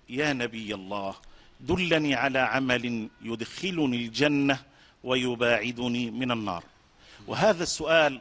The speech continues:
غاية كل إنسان وغاية كل موحد، أن يدخل الجنة وأن يبتعد عن النار.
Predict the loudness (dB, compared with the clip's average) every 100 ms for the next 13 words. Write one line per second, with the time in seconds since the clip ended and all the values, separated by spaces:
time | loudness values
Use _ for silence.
0 | -12 -8 -4 -2 -4 -6 -10 -12 -8 -8
1 | -8 -10 -2 0 0 -4 -14 _ -20 -20
2 | -8 -4 4 4 4 0 -6 -10 -8 -6
3 | -2 -2 -2 -6 -12 -20 _ -20 -20 -10
4 | 0 2 2 0 -2 -2 0 0 2 0
5 | -2 -8 -12 -8 -6 -4 -6 -8 -6 -4
6 | 0 0 0 -2 0 0 0